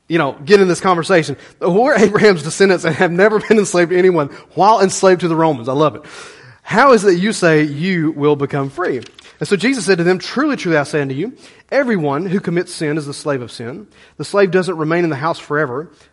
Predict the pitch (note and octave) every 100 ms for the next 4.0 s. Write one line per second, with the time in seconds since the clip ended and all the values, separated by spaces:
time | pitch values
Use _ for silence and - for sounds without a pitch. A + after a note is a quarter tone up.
0 | - C#3+ - B3 C4+ A3 G#3+ A#3+ D#3+ C3
1 | A2+ - G#2+ G2 G2 _ _ _ _ -
2 | G3 E3 - A3+ A3+ G3 - D3 - G3+
3 | E3 D3+ C#3+ B2+ B2+ C#3+ C3 A#2 A2 G#2